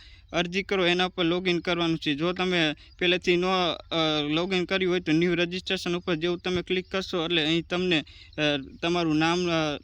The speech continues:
નાખવાનું આવશે, ત્યારબાદ તમારું આધાર કાર્ડ, ત્યારબાદ તમારી લિંક નાખવાની, ત્યારબાદ તમારી જન્મ તારીખ નાખવાની, મોબાઈલ નંબર, ઈમેલ આઈ ડી, કન્ફર્મ પાસવર્ડ નાખી અને તમારે અહીં આ ચેપ્ટા કોડ નાખી અને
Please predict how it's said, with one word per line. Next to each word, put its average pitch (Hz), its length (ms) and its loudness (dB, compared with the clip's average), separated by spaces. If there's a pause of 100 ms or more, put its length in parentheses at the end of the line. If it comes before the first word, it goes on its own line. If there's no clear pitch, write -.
નાખવાનું 175 460 -2
આવશે, 180 200 -4
ત્યારબાદ 160 320 -6
તમારું 151 360 -2
આધાર 151 220 -2
કાર્ડ, 170 200 -6
ત્યારબાદ 160 300 -4
તમારી 160 320 -2
લિંક 170 280 -2
નાખવાની, 175 420 -4
ત્યારબાદ 165 300 -6
તમારી 156 360 -2
જન્મ 151 320 0
તારીખ 170 320 -4
નાખવાની, 170 400 0
મોબાઈલ 160 380 0
નંબર, 170 280 -4
ઈમેલ 165 260 0
આઈ 165 80 -2
ડી, 165 180 0 (380)
કન્ફર્મ 175 380 -2
પાસવર્ડ 180 500 -2 (340)
નાખી 180 360 0
અને 175 240 0
તમારે 175 420 2 (340)
અહીં 170 300 2
આ 147 40 2
ચેપ્ટા 175 420 -2
કોડ 175 160 -2
નાખી 170 320 0
અને 170 200 2